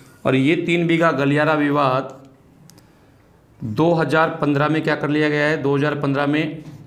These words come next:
निपटा लिया गया है, निपटा लिया गया,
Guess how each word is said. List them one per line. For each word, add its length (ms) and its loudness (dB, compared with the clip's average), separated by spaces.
निपटा 320 0
लिया 240 0
गया 160 -2
है, 260 -10
निपटा 440 0
लिया 280 0
गया, 240 -4